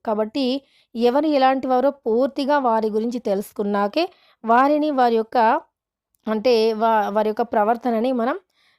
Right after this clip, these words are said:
మంచి చెడుగా ఆలోచించే అవకాశం అయితే ఉండాలి. కాబట్టి ఎదుటి వ్యక్తులను ఏదైనా అపార్థం చేసుకునే ముందు కాస్త ఆలోచించాలి. ఎందుకంటే మంచి వారిని కూడా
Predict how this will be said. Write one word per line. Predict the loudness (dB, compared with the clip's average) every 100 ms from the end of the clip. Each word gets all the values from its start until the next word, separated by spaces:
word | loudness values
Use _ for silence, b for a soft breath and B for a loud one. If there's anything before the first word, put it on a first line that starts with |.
| -4
మంచి | 0 2 0 0
చెడుగా | 2 2 4 4 2 2
ఆలోచించే | 2 0 -2 -6 -2
అవకాశం | 0 0 -2 -4 -4
అయితే | -6 -4
ఉండాలి. | -4 -2 -2 -4
కాబట్టి | -4 -6 -6 -4 -8 -8 _ _ _
ఎదుటి | -2 0 0 0
వ్యక్తులను | 0 -2 -2 0 0 0
ఏదైనా | 0 0 0 0
అపార్థం | -2 0 0 0 -2
చేసుకునే | -2 -4 -6 -6 -4
ముందు | -2 -2 0 -2 -4 b b 0
కాస్త | 2 2 2
ఆలోచించాలి. | 4 2 0 -4 -10 -4 -4 -4 -8 _ _ -6
ఎందుకంటే | -4 -2 -2 -2 -2
మంచి | -2 -4 -4 -2
వారిని | 0 0 -2
కూడా | -2 -2 0